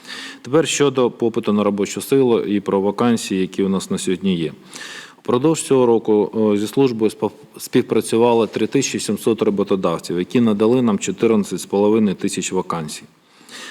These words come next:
Це становить близько дев'яносто відсотків, е, кількості вакансій січня-жовтня минулого року.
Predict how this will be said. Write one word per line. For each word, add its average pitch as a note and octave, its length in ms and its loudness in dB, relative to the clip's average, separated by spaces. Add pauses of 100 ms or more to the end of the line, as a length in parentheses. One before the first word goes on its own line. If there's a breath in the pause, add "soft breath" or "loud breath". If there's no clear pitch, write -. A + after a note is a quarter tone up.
(120 loud breath)
Це C3+ 240 2
становить A#2+ 600 2
близько A#2 320 0
дев'яносто A#2 600 2
відсотків, G2 760 -2
е, F#2+ 460 0
кількості G#2 500 -2
вакансій G#2+ 480 0
січня-жовтня G#2 720 0
минулого G2 560 2
року. E2+ 360 -4